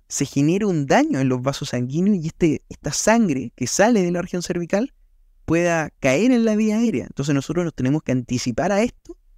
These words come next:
e intubarlo previamente. Anticipación. También hay contra-, contraindicaciones.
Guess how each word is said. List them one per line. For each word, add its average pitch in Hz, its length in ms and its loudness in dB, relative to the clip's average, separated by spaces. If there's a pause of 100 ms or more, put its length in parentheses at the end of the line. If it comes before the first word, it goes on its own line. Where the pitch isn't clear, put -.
(120)
e 139 80 0
intubarlo 139 680 -2 (360)
previamente. 190 1120 0 (320)
Anticipación. 190 840 -2 (400)
También 180 260 2
hay 240 80 2
contra-, 151 380 0 (180)
contraindicaciones. 120 800 -2